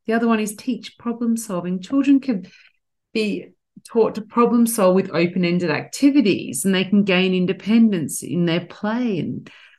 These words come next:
so what they can do is they don't want to be over re-, reliant on other people like their parents. You want them to be able to be independent and to choose things. You know, maybe it's even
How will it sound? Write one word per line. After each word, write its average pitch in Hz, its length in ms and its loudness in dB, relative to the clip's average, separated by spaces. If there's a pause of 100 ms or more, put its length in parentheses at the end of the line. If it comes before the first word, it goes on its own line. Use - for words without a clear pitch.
(440)
so 190 120 0
what 190 180 0
they 202 100 2
can 190 200 0
do 180 120 2
is 180 160 2
they 175 220 0
don't 220 140 0
want 220 100 -2
to 185 100 -4
be 165 60 -6
over 170 360 -2
re-, 156 400 -6
reliant 156 520 0
on 135 160 0
other 135 180 -4
people 156 400 -4
like - 220 -4
their 127 140 -6
parents. 185 600 0
You 185 80 -2
want 170 160 0
them 165 120 0
to - 100 -12
be 156 60 -2
able 147 120 2
to 151 120 -6
be 185 200 2
independent 147 640 0
and 147 260 -4
to - 140 -16
choose 294 460 0
things. - 460 -6
You 147 140 -2
know, 143 60 0
maybe 143 240 0
it's 120 140 -8
even 135 340 -2